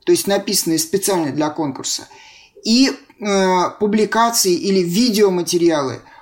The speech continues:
уже размещённые за последний год где-то. Э, вы можете это сделать до пятнадцатого декабря, отправить, вы можете отправить, э,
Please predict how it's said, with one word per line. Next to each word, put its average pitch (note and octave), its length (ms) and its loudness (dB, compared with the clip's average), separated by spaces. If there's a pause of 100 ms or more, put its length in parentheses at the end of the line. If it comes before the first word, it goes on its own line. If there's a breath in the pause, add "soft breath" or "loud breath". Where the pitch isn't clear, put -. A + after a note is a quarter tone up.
(120)
уже G#3 260 2
размещённые A#3 800 4
за F3+ 100 0
последний D#3 520 -4
год C3 220 -6
где-то. C3 440 -6 (760 loud breath)
Э, D#3+ 540 0
вы G3+ 160 2
можете B3 400 4
это A3+ 160 -2
сделать G3 480 2
до C4 140 4
пятнадцатого A3 680 -2
декабря, F#3+ 520 0
отправить, F3 760 -2
вы E3 160 -2
можете F#3 360 0
отправить, F3 760 -2
э, C#3+ 440 -6